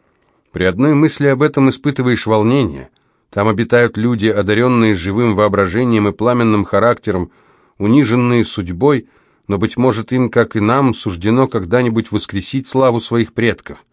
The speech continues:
Великое дело, если страна обладает славным прошлым. Ее жители, по крайней мере, краснеют при мысли о своем нынешнем положении. Меж тем, как в странах, почва которых не освящена историей,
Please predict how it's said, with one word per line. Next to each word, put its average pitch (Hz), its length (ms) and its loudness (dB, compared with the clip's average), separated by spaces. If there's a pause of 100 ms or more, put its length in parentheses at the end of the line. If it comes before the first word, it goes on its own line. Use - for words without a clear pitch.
(840)
Великое 139 440 -2
дело, 135 300 2
если 87 320 -6
страна 98 440 -2
обладает 120 460 2
славным 120 500 0
прошлым. 120 500 -2 (600)
Ее 104 260 0
жители, 120 400 -2
по 113 120 -2
крайней 127 340 0
мере, 123 280 2
краснеют 120 680 -2
при 107 140 -2
мысли 117 340 0
о 107 120 2
своем 113 400 0
нынешнем 107 480 0
положении. 90 640 -2 (520)
Меж 82 200 -10
тем, 151 200 0
как 135 180 -4
в - 40 -14
странах, 147 500 0
почва 127 380 -4
которых 131 480 -2
не 113 100 0
освящена 113 640 -2
историей, 113 580 -2